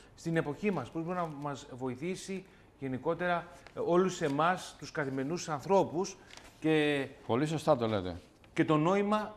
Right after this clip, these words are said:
Speaker 1: και πώς μπορεί να αλλάξει. Σήμερα υπάρχει παντού ένας προβληματισμός.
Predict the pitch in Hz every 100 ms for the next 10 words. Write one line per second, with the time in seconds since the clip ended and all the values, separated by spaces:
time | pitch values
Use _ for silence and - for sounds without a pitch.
0 | 143 175 196 202 208 196 208 208 - 120
1 | 185 190 190 156 160 180 196 180 - -
2 | 143 127 165 185 175 180 - 170 156 139
3 | 131 143 120